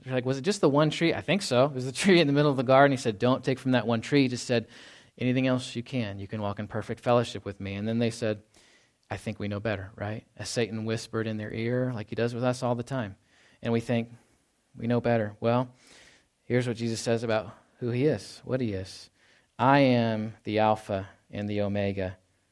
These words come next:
says the Lord God, "who is and was and is to come, the Almighty." So that should be enough for us, right? That's pretty clear, right? Who is God? Who is the Lord?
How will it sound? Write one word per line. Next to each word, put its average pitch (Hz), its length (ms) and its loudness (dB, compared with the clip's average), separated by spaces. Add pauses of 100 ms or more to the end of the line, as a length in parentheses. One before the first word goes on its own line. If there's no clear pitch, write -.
says 98 580 0 (360)
the 101 100 -2
Lord 95 340 0 (280)
God, 95 340 -4 (420)
"who 143 160 4
is 120 640 6
and 131 220 0
was 107 500 0 (260)
and 113 160 0
is 101 300 -4
to 113 80 -4
come, 95 340 -10 (560)
the 104 160 -2
Almighty." 101 500 -2 (800)
So - 100 -14
that 131 140 0
should 123 120 -6
be 123 100 2
enough 120 200 2
for 98 140 -4
us, - 120 -8
right? 120 280 2
That's 151 160 2
pretty 160 180 4
clear, 139 420 4
right? 139 220 2 (320)
Who 160 220 6
is 147 400 6 (160)
God? 135 240 4
Who 139 160 8
is 131 260 6 (260)
the 117 120 2
Lord? 139 460 8